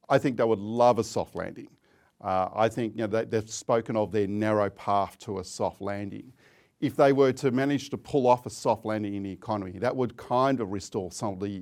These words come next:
reputation they've lost over the last two years. But I think that this narrow path they speak of is starting to turn into a tightrope. It, it is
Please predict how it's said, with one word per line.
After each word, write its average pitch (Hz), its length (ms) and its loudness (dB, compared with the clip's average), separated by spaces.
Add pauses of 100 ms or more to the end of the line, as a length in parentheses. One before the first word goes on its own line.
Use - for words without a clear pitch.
reputation 101 680 -8
they've 92 160 -14
lost - 400 -12
over 110 100 -10
the 104 120 -14
last 92 280 -10
two - 140 -16
years. 95 500 -14 (1300)
But 127 200 4
I 123 160 8
think 131 300 0
that 110 260 -2
this 120 240 -2
narrow 123 340 4
path 113 380 -2
they 95 140 -6
speak 113 380 -6
of 98 360 -10 (320)
is 113 120 -6
starting 107 360 -2
to 95 80 -8
turn 101 260 -8
into 95 280 -10
a 87 40 -12
tightrope. - 640 -8 (720)
It, 110 180 -4 (120)
it 117 120 -2
is 107 380 -4